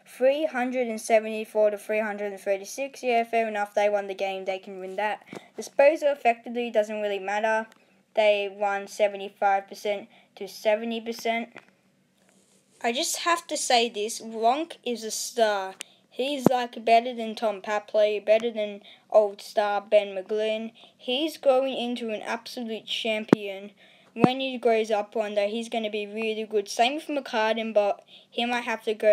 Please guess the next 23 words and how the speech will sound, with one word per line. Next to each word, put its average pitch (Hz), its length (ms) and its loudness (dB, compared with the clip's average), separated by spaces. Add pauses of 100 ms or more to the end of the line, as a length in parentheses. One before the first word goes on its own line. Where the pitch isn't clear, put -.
out 196 240 -8
the 196 120 -6
team 202 360 -6
soon 196 300 -10
to 196 140 -8
replace 185 580 -8 (520)
Reed, 214 520 -4
and 196 400 -6
I'm 220 160 -6
not 302 120 -4
sure 247 360 -2
if 226 160 -12
Malikin's 202 600 -4
gonna 190 220 -6
come 196 220 -10
back 190 200 -4
in 196 80 -12
the 185 60 -10
team 185 320 -8
'cause 190 220 -12
we 202 80 -6
have 214 180 -2
a 190 180 -6